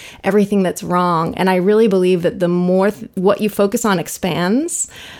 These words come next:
So if you're constantly, you know, "This is too fat, this is too big," it starts to expand, literally. And that's what happened to me. So I was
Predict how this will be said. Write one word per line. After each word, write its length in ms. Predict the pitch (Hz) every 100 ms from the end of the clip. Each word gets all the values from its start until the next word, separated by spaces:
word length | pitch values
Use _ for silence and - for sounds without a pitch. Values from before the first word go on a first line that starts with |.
| -
So 600 | - 254 214 202 196 -
if 180 | 208 208
you're 120 | 202
constantly, 880 | - 247 247 - 233 208 202 190 -
you 100 | 202
know, 340 | 180 160 - - _ _
"This 240 | 190 277
is 80 | 240
too 180 | - 233
fat, 300 | 214 202 -
this 180 | 226 233
is 120 | 202
too 180 | - 208
big," 260 | 190 175 - - _ _ -
it 160 | 233
starts 420 | - - 190 -
to 120 | - 196
expand, 600 | - - - 285 226 180
literally. 880 | 180 196 330 - - - - - -
And 400 | - 208 208 208 -
that's 320 | 202 214 -
what 100 | 226
happened 300 | 202 190 185
to 100 | -
me. 280 | 233 302 170
So 160 | -
I 140 | 196 196
was 200 | 202